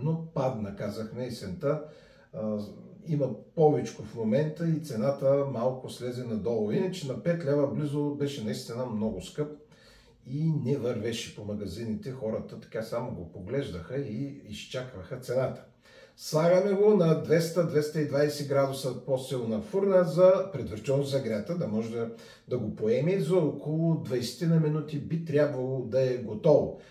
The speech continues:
Следете го, като се появи отгоре хубав запечен, м, вид външен, трябва да е готово, той ще замираше и на чудесно. Така че, приятели,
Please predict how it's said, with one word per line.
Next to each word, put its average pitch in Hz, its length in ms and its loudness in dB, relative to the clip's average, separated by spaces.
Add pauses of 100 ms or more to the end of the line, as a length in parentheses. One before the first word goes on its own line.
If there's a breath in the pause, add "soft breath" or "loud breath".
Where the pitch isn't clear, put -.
Следете 175 560 0
го, 220 200 4
като - 220 -4
се 113 220 -8
появи 123 340 0
отгоре 151 460 6
хубав 165 600 0
запечен, 135 720 -2 (340 loud breath)
м, 107 540 -2 (960)
вид - 240 -2
външен, 214 680 0 (440 loud breath)
трябва 95 260 2
да 104 180 -4
е 92 40 -8
готово, 170 480 0
той 156 180 2
ще 139 200 -6
замираше 127 680 -6
и 117 60 -10
на 104 160 -4
чудесно. 156 580 -4
Така 143 300 -4
че, - 200 -10
приятели, 139 500 0